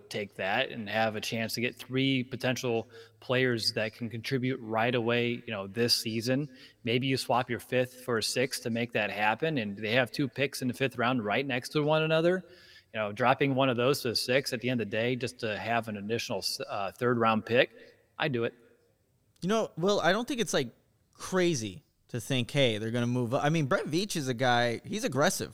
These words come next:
Speaker 2: When he finds someone that he wants to go get, whether it's in free agency or, or the draft, it's like, we're gonna make that trade. And Ryan Poles comes from that and that aggressive mentality. Again, are you willing to do that in your very first draft here, knowing that you have five picks,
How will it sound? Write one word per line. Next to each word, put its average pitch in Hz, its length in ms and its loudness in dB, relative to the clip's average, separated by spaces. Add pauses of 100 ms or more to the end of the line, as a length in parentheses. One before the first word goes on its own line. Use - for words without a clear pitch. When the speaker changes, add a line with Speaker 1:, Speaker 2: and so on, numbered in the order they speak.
Speaker 2:
When 131 140 -2
he 214 120 2
finds 180 340 -2
someone 175 160 0
that 156 80 2
he 147 80 2
wants 147 220 0
to - 60 -8
go 139 120 2
get, 131 240 2
whether 127 220 4
it's - 120 -4
in 117 100 -2
free 123 260 -4
agency 151 680 -2 (340)
or, 135 220 2
or 139 120 4
the 123 100 0
draft, 131 340 4
it's 113 100 -8
like, 120 220 0
we're 123 220 -2
gonna 170 160 0
make 135 200 -2
that 123 160 0
trade. 165 360 -2
And 117 180 -2 (100)
Ryan 143 220 0
Poles 208 240 2
comes 202 220 0
from 123 160 -4
that 95 180 -8 (320)
and 120 380 0 (140)
that 123 180 2
aggressive 131 360 0
mentality. 135 680 2 (280)
Again, 139 420 2
are 123 120 2
you 127 100 2
willing 139 280 4
to 135 100 -4
do 131 120 2
that 131 180 2
in 131 80 0
your 113 100 0
very 170 400 -2
first 160 380 0
draft 147 360 2
here, 131 240 0
knowing 147 360 2
that 131 160 0
you 123 60 0
have 123 200 2 (400)
five 156 180 4
picks, - 400 -4